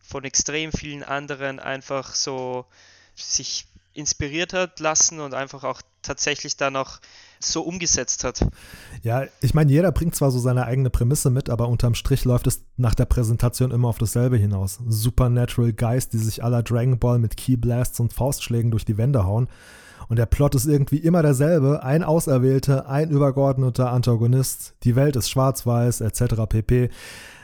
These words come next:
Speaker 2: Mir fehlt halt wirklich so dieses Drama und die Spannung
Speaker 1: Ja.
Speaker 2: und vor allen Dingen so diese soziale Kritik, wie zum Beispiel in Attack on Titan,
Speaker 1: Ja.
Speaker 2: äh, ist es der Fall, wo man halt am Ende moralisch jede Orientierung verloren hat und gar nicht mehr wusste, mit wem
Speaker 1: Ja.
Speaker 2: soll man jetzt sympathisieren.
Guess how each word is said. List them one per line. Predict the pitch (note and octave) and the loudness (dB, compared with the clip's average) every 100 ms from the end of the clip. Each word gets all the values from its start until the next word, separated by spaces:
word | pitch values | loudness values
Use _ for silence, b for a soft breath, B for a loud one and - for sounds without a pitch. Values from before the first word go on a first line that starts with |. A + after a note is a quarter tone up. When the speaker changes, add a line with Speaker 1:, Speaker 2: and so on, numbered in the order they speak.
| B B B2+ | B B -2
Speaker 2:
Mir | B2+ | 2
fehlt | G3+ A3+ | 2 2
halt | F#3 - | -2 0
wirklich | G3 F#3+ F3 - | 0 0 -2 0
so | D#3+ D#3+ | 2 2
dieses | D3+ C#3+ - | 2 0 2
Drama | C3+ C#3 E3+ F3 E3+ | 0 2 2 4 4
und | D3+ C#3 | 2 2
die | C3+ | 2
Spannung | - C3+ D#3 D#3+ | 2 0 2 2
Speaker 1:
Ja. | D#3+ C#3+ | 2 0
Speaker 2:
und | C#3+ | 0
vor | - D3 | -2 0
allen | D#3+ G3+ F#3 | 2 2 4
Dingen | F3+ E3+ | 2 2
so | D#3 | 2
diese | D3+ D3+ | 2 2
soziale | C#3 C#3 - E3 E3 | 0 -2 0 2 2
Kritik, | - C#3+ - - | 0 -2 -2 -2
wie | C#3 | -2
zum | - | 2
Beispiel | C3+ C3+ - C#3 | 2 2 0 -2
in | - C3 C3 C3+ C3 | 0 2 2 2 0
Attack | - D3+ C#3+ | 2 2 4
on | C3+ | 4
Titan, | - F3 F3 A2 G2+ F#2+ - - - | 4 2 0 0 0 -4 -12 -12 -4
Speaker 1:
Ja. | A#2+ A#2+ | 0 0
Speaker 2:
äh, | B2 | 2
ist | A2 | 0
es | A2 | 2
der | A2+ | -2
Fall, | - G#2 G#2 A2 | -2 -2 0 4
wo | |
man | C#3+ D3+ | 4 4
halt | E3 D3 | 4 2
am | C#3 | 0
Ende | F3 A3 D#3 E3+ A3 _ _ _ | 0 2 2 2 -2 _ _ _
moralisch | A#2 B2+ C#3 E3+ F3+ - | 0 0 2 2 0 2
jede | E3+ E3+ | 0 2
Orientierung | C#3 B2 B2+ - G#3+ G3 - | 2 2 0 2 0 2 0
verloren | A2+ A2+ B2 | 0 2 2
hat | D3 | 2
und | C3+ - | 0 0
gar | E3 | 0
nicht | F#3+ E3 | 2 2
mehr | C#3 | 2
wusste, | F3 - D#3 | 2 2 2
mit | C#3 | 2
wem | C#3+ | 2
Speaker 1:
Ja. | C#3 | 2
Speaker 2:
soll | C#3 | 2
man | C3 | 2
jetzt | B2+ - | 0 0
sympathisieren. | B2+ B2+ A2+ B2+ G#3 A2+ | 2 2 0 -2 -2 -2